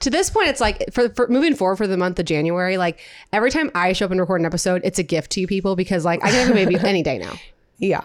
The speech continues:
Speaker 2: I mean,
Speaker 1: So, like,
Speaker 2: you're not
Speaker 1: anytime
Speaker 2: due, she's not due to the end of January, but, like, I think this baby is coming, like, mid-Jan for
Speaker 1: So did
Speaker 2: sure.
Speaker 1: my doctor.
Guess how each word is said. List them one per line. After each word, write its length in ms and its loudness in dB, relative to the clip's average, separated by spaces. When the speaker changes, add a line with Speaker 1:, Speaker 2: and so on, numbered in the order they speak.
Speaker 2:
I 160 0
mean, 400 0
Speaker 1:
So, 140 -2
like, 180 0
Speaker 2:
you're 100 2
not 40 4
Speaker 1:
anytime 400 4
Speaker 2:
due, 200 0
she's 100 -6
not 200 0
due 160 -2
to 80 0
the 120 2
end 140 0
of 120 -2
January, 540 0
but, 240 2
like, 180 0
I 180 0
think 160 0
this 140 -2
baby 260 0
is 80 -2
coming, 400 -2
like, 300 -4
mid-Jan 840 -4
for 80 -6
Speaker 1:
So 80 0
did 80 2
Speaker 2:
sure. 80 6
Speaker 1:
my 100 2
doctor. 420 -4